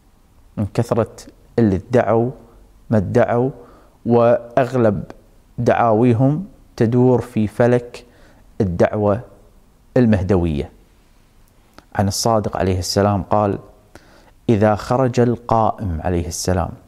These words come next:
خرج من هذا الأمر من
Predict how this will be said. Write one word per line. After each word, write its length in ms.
خرج 500
من 260
هذا 440
الأمر 560
من 300